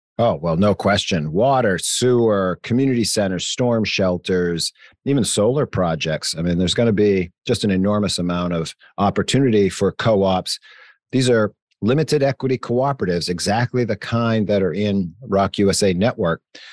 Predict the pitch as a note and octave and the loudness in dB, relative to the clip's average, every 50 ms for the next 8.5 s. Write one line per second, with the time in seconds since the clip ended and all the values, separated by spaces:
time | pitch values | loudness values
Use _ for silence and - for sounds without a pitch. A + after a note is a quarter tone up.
0 | - - _ - G#2+ G2+ G2+ G2 F#2+ - - G#2+ G2 G2+ G2+ F#2+ F#2 G2 D#2+ F#2 | -20 -20 _ -2 0 2 2 2 0 0 0 0 2 2 2 2 2 2 2 2
1 | G#2+ A2 A2+ G2 F#2 F#2+ F2 - - F2+ F#2+ F#2 E2 - - F#2+ F#2+ G2 G#2+ - | 2 2 0 0 -2 -4 -6 -4 -4 -2 -2 -2 -2 -2 -2 0 0 0 0 -2
2 | - - F#2 F2 E2+ F2 E2+ E2 - - - - - - - _ - C3 B2 - | -4 -4 -4 -2 -2 -2 -2 -4 -4 -6 -10 -18 -20 -20 -20 _ -2 0 0 2
3 | - E3 F3 D3+ D3 C3 A#2+ A2+ G#2 - _ - C3 B2 G#2 B2 B2 A#2 G#2+ - | 2 2 2 4 4 4 4 4 2 -2 _ -2 0 2 2 2 2 2 0 0
4 | - A#2 G#2+ G2 A2 C#3+ C#3+ - - _ _ _ - G2 G2 F#2 E2+ A2+ A#2+ B2 | 0 2 2 2 2 0 -4 -8 -18 _ _ _ -4 -2 -2 -2 -2 0 0 0
5 | A#2 A2 A2+ G#2 F2 F#2+ - - - A#2+ A2+ G2+ A2 G2+ F#2 - G#2 G2 F#2+ E2+ | 2 2 2 0 0 0 -4 -2 -2 -2 0 0 0 0 0 -2 -2 -2 -2 -2
6 | - A2+ A#2 A2 G2+ G2+ G2 - - _ - - - - _ _ - A2+ C3+ F3+ | -2 0 2 2 2 2 0 -4 -10 _ -20 -20 -20 -20 _ _ -2 0 2 2
7 | G#3+ G#3 D#3 G#2 - A#2+ C3+ D3 C#3 A#2 A2 G2 - - A#2+ G#2+ F#2 A2 G#2+ G#2 | 2 2 0 0 0 0 0 2 2 2 0 0 0 0 0 2 2 0 0 0
8 | G2 - - G#2+ G2+ G2+ G2 F#2+ F#2 | -2 -2 -4 -2 -2 0 -2 -2 -4